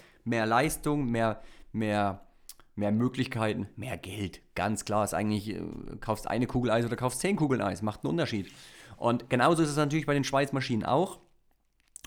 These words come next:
Und genauso ist der Unterschied auch zwischen Weldinger und Jessic. Beides geile Geräte, ich schweiß mit beiden gern.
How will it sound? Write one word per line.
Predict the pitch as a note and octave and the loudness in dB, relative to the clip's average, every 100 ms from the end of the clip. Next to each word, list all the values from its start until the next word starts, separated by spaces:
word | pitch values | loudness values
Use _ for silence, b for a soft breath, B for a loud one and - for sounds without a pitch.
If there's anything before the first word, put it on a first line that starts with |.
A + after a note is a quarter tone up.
| - | -2
Und | C3 | 2
genauso | B2 B2+ C#3 | 4 4 4
ist | C3+ | 0
der | - A2 | -2 -2
Unterschied | C#3 C3 C3+ B2+ - | 0 -2 -2 -4 -4
auch | A#2+ | -4
zwischen | - B2 G#2+ G#2+ F#2+ _ _ _ | -4 -4 -2 -2 -6 _ _ _
Weldinger | - B2 B2+ B2 A#2+ A2+ - _ | 0 2 2 0 -2 -4 -12 _
und | - A#2+ C3+ | -4 -2 0
Jessic. | C#3+ F2 - - - - - - - - - - | 0 -2 -10 -14 -16 -16 -18 -18 -20 -20 -12 -6
Beides | G#2 A#2+ A2+ | -4 -2 -2
geile | G#2 A2+ A2 | 0 0 0
Geräte, | A2+ C#3 C3 | -2 -2 -2
ich | - G2 | -6 -8
schweiß | - F2 G2+ | -4 -4 -4
mit | G2 | -2
beiden | G#2+ C#3+ E3+ | 0 0 0
gern. | A2 F#2 | -2 -4